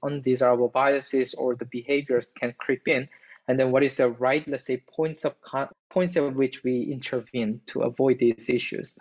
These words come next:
And it turned out, unfortunately, that the, everything that we do so far in A I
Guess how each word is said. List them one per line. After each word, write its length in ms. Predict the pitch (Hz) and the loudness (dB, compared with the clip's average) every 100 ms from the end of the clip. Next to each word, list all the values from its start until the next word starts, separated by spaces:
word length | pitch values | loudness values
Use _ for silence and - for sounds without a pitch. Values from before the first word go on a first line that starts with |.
| - - - | -20 -20 -6
And 100 | 151 | 0
it 120 | 156 151 | 0 2
turned 300 | 202 185 190 | 2 2 4
out, 280 | 175 135 | 2 2
unfortunately, 840 | 131 127 165 165 - 143 110 107 170 _ _ _ | -2 -8 -6 -6 -6 -8 -8 -10 -14 _ _ _
that 220 | 127 127 | -2 -2
the, 260 | - 131 - _ _ _ - | 0 0 -2 _ _ _ -2
everything 500 | 208 214 202 196 170 | 0 0 0 0 0
that 120 | 139 | 2
we 120 | 135 | 0
do 380 | 131 143 123 156 | 2 2 0 -2
so 340 | - 156 147 143 | -6 -2 -2 -2
far 300 | - 143 131 | -2 0 0
in 260 | - 127 | -4 -8
A 220 | 120 123 | -6 -4
I 340 | 131 127 120 | -4 -4 -8